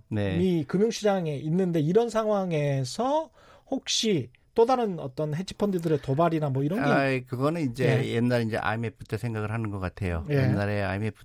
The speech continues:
Speaker 1: 때 그 한국이 갖고 있는 외환 보유고가
Speaker 2: 음.
Speaker 1: 굉장히 바닥에 난 걸 알기 때문에 그런 공격하기가 쉬웠죠.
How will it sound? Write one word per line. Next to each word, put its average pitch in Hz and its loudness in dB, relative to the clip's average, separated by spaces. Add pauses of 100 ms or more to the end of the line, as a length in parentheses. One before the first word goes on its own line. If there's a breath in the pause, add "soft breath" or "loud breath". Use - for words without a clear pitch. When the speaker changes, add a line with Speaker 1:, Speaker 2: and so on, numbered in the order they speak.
Speaker 1:
때 95 -4 (560 soft breath)
그 92 -4
한국이 127 -4
갖고 101 -6
있는 98 -4
외환 95 -2
보유고가 90 -6
Speaker 2:
음. 110 -4
Speaker 1:
굉장히 87 -4
바닥에 90 -4
난 85 -4
걸 82 -8
알기 85 -6
때문에 82 -6 (600 soft breath)
그런 98 -8
공격하기가 92 -4
쉬웠죠. 120 -8